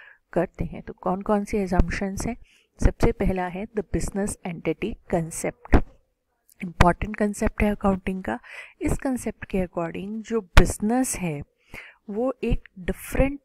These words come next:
party है altogether, Different person आप उसे treat करते हो उसके owner से। Owner अलग party है और जो business है वो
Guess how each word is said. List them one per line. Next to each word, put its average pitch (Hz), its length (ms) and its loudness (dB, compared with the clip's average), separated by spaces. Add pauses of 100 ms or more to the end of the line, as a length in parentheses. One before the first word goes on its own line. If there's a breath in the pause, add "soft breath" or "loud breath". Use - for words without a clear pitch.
party 196 440 0
है 190 260 0
altogether, 175 800 0
Different 226 680 -4
person 247 760 -2 (100)
आप 190 240 -2
उसे 190 180 0
treat - 400 -2
करते 170 460 -2
हो 185 340 2
उसके 202 420 -6 (140)
owner 175 320 -2
से। - 300 -12 (380 loud breath)
Owner 185 340 2 (100)
अलग 190 240 0 (100)
party 226 360 0
है 262 300 2
और 190 120 -2
जो 190 120 0
business 190 500 2
है 190 120 0
वो 208 300 -4